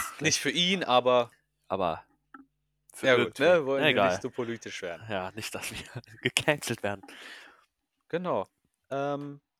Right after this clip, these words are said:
Speaker 1: ja, dann wäre ich
Speaker 2: Schön.
Speaker 1: mit dem Fakt der Woche fertig und ich hätte gesagt,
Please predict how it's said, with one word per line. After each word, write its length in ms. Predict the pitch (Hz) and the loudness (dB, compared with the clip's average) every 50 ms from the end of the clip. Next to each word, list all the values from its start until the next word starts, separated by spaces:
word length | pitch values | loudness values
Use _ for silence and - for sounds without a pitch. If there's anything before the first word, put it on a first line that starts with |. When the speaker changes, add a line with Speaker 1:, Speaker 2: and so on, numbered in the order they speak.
| _ _ _ | _ _ _
Speaker 1:
ja, 240 | - 170 151 123 _ _ _ _ _ _ | -4 -2 -2 -4 _ _ _ _ _ _
dann 200 | - 113 123 123 | -10 -8 -6 -4
wäre 120 | 131 139 151 | -2 -2 -2
ich 60 | 151 | -4
Speaker 2:
Schön. 80 | 135 | -6
Speaker 1:
mit 100 | 117 131 | -8 -12
dem 100 | - 120 | -14 -12
Fakt 220 | - - 151 - - | -8 -10 -10 -6 -6
der 100 | 131 120 | -4 -4
Woche 180 | 123 - - | -4 -6 -10
fertig 500 | - _ - 131 147 - - 196 196 - | -6 _ 0 0 0 0 -4 -10 -12 -12
und 160 | 175 165 165 - | -12 -12 -14 -14
ich 140 | - - - | -12 -8 -8
hätte 200 | 175 175 - 165 | -8 -8 -8 -12
gesagt, 460 | 151 147 131 151 165 175 202 - _ | -14 -10 -8 -6 -6 -6 -8 -10 _